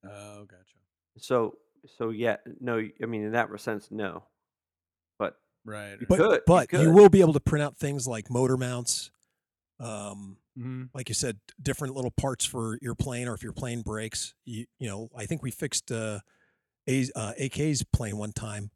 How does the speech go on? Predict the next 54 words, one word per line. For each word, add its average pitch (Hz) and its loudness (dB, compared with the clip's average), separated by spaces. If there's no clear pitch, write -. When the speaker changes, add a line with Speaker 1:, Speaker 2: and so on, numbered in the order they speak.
Speaker 3:
You 113 -8
know, 104 -6
I 101 -6
printed 113 -4
out, 110 -6
uh, 101 -8
was 120 -6
it 107 -8
a 104 -10
brace 117 -2
or 165 -4
something 170 -4
for, 123 -4
for, 113 -10
Speaker 2:
Uh-huh, 120 0
Speaker 3:
uh, 123 -8
Speaker 2:
for 120 2
a 110 0
Speaker 3:
your, 107 -2
one 107 6
of 110 2
Speaker 2:
battery - -
Speaker 3:
your 107 2
Speaker 2:
or 104 0
Speaker 3:
three 139 0
D, 139 -2
Speaker 2:
something 107 -6
like 104 -6
Speaker 3:
yeah, 104 2
Speaker 2:
that, - -6
Speaker 3:
for - -4
your 104 -2
Speaker 2:
yeah. - -12
Speaker 3:
ba-, 127 -8
battery 123 -4
or 107 -6
three 127 -8
D 127 -6
plane. 131 -6
So, 185 8
I 165 8
mean, 165 6
you 180 6
could, - 2
you're, 180 0
Speaker 2:
Uh-huh. - -14
Speaker 3:
you're 190 0
gonna 180 2
be 151 0
able 147 2
to 131 -2
make 123 -6
those 120 -2
things 110 -14